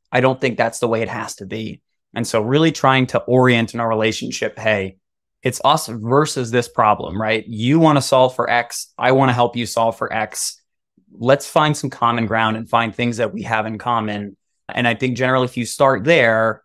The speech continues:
a-, and can really spend whatever time it takes to build that core and that shared understanding and shared respect,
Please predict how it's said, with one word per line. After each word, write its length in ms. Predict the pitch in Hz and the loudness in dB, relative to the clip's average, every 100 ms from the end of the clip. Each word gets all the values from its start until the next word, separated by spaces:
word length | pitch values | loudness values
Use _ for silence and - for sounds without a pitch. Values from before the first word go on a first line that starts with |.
| _ | _
a-, 180 | 127 127 | -8 -6
and 160 | 113 113 | -6 -6
can 160 | 120 | -6
really 300 | 117 123 123 | -6 -2 -2
spend 420 | 123 - 120 117 110 | -4 -2 0 0 0
whatever 300 | 113 135 160 | 2 2 0
time 260 | 143 139 | 0 0
it 100 | 139 | 0
takes 300 | - 139 - | 0 0 0
to 120 | - | -10
build 480 | 110 98 101 123 110 | -10 -4 0 0 0
that 380 | 123 113 117 _ | -2 -2 -6 _
core 600 | - 120 120 117 110 - _ _ - | -2 4 6 6 2 -4 _ _ -10
and 200 | 110 117 | -6 -4
that 120 | 117 | -4
shared 280 | - 123 123 | 2 4 4
understanding 600 | 123 113 - 117 113 113 | 2 -2 -6 -4 -4 -6
and 80 | 123 | -8
shared 260 | - 117 | -2 -2
respect, 540 | 117 110 - 110 - | -2 -8 -2 -2 -2